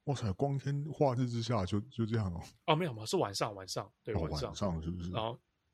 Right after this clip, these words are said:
Speaker 2: 对，对，人家飞冲过去，然后把那个，那个，那一袋那个皮带，皮包抓走这样子。
Speaker 1: 哇，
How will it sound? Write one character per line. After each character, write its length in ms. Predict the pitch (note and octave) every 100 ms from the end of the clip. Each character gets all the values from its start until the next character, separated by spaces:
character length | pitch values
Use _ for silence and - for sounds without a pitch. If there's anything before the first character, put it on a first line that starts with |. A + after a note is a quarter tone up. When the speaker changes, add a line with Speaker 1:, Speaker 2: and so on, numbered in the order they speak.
| -
Speaker 2:
对， 140 | C3
对， 100 | A#2
人 60 | A2+
家 200 | B2 C3+
飞 160 | E3 C#3
冲 240 | - D#3
过 120 | D#3
去， 140 | - B2+
然 80 |
后 60 | G#2
把 140 | G2+
那 100 | A2
个， 260 | A#2 A2+ G#2 - -
那 120 | C#3
个， 320 | A#2+ A2+ G#2 A2+
那 100 | C#3
一 120 | B2
袋 180 | - A2+ G#2+ A#2
那 80 |
个 100 | A2
皮 220 | G#2+ - G2+
带， 280 | A#2 G#2 -
皮 140 | A#2
包 140 | A#2
抓 180 | A#2 G#2+
走 200 | G#2+ F2
这 60 | F#2+
样 120 | F#2 G2
子。 100 | G2+ _ _ _ -
Speaker 1:
哇， 580 | A2 E2+ D2+ - G2+